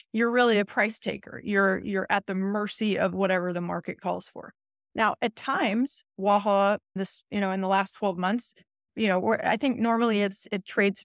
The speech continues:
pretty on par with the Henry Hub, and Henry Hub is the delivery point for natural gas futures.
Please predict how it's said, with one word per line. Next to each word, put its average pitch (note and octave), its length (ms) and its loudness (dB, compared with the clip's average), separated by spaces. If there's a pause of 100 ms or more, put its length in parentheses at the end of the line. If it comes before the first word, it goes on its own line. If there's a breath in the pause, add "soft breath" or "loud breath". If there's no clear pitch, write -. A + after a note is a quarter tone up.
(120)
pretty A3+ 260 -2 (100)
on G3 180 -2
par G3 380 2
with F3+ 260 -2
the F3+ 80 -6
Henry F#3 300 -2
Hub, F#3 360 0
and F3 160 -4
Henry F#3 260 -4
Hub F3+ 180 0
is E3+ 160 -8
the F#3 100 -4
delivery F3 560 -2 (120)
point G3 340 0 (140)
for F3+ 480 -2 (360)
natural F#3+ 320 -2
gas F3+ 320 -2
futures. B3+ 680 -6